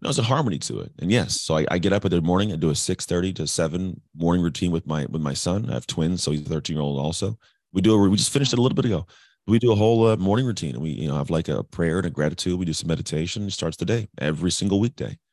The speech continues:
And so that's the time we spend there. And then they go to school, and then I'm here pretty much from, like, eight until two forty-five. That window of work, I'll get more done in those six-ish hours than most people get done all six days of the week. I'm just dialed. I do the dark work. So I dive in and I get things done,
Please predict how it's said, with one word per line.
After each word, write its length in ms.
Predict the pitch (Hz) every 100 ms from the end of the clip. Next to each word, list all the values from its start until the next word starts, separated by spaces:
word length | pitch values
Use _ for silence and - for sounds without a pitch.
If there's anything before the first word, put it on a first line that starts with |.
| _
And 80 | -
so 180 | - 87
that's 160 | 92 -
the 80 |
time 200 | - 85
we 60 | 85
spend 300 | - 82 73
there. 200 | 82 110
And 120 | 95
then 300 | 82 76 73
they 160 | 71 76
go 140 | 87
to 80 | 73
school, 300 | - 101 120
and 60 | 95
then 80 |
I'm 120 | 73 78
here 400 | - 82 92 - -
pretty 160 | 127
much 220 | 117 110
from, 100 | -
like, 180 | 90 80 -
eight 280 | 87 107 -
until 600 | 78 - 82 80 78 - _ _ -
two 120 | 90
forty-five. 540 | 90 85 95 92 78
That 160 | 85 85
window 360 | 80 95 104 87
of 100 | 78
work, 320 | 87 127 -
I'll 160 | 78 131
get 140 | 160
more 240 | 98 98 95
done 220 | 85 87
in 60 |
those 180 | 82 78
six-ish 460 | - 90 - 90 -
hours 460 | 69 82 98 107 - _ _ _
than 140 | - 87
most 240 | 90 92
people 160 | 90 82
get 140 | 80
done 160 | 78 71
all 180 | 71 78
six 220 | - -
days 220 | 71 69
of 60 | 50
the 60 |
week. 260 | 64 - - _ _
I'm 120 | -
just 320 | 78 - 170 185
dialed. 420 | 85 73 58 - _ _ _
I 80 | -
do 120 | -
the 80 | 78
dark 280 | 73 73 78
work. 220 | - -
So 100 | -
I 60 | 73
dive 340 | 80 76 76
in 60 | 85
and 100 | 69
I 60 |
get 180 | 69 80
things 220 | - 85 80
done, 320 | 117 80